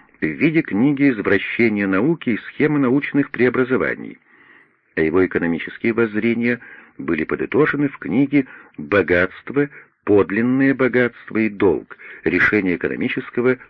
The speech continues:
парадокса», тысяча девятьсот двадцать шестой, и затем сжато изложены в книге «Деньги против человека.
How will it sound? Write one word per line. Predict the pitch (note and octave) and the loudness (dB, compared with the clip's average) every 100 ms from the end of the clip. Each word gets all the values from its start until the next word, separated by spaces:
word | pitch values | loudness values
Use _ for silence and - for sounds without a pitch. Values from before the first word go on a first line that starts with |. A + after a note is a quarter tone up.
| - | -6
парадокса», | G#2 A2+ D#2 A#1+ - - A1 - _ _ _ | -2 -2 -2 -4 -8 -12 -12 -14 _ _ _
тысяча | F2 - E2 | -4 -4 -8
девятьсот | C#2 C2+ - B2 A#2 | -8 -8 -6 -6 -4
двадцать | D#2 - - | -4 -4 -4
шестой, | - - - G#1 - - - - - - | -8 -8 -12 -10 -12 -18 -20 -20 -12 -4
и | A2+ | 0
затем | A2 - F#3 D#3+ | 0 2 0 2
сжато | - - D#3+ - E3 | 0 2 0 0 -2
изложены | C3 F2+ D3 D3+ D3 | -2 0 0 2 -2
в | - | -4
книге | - A#2 C3 A#2+ | -2 0 2 0
«Деньги | D#2+ A2 D3+ C#3 | 0 2 2 0
против | C3+ G2+ B2+ C3 - | -2 0 0 0 -6
человека. | - C3 C3+ E2+ D#2 - D2 | 0 2 2 2 -2 -2 -8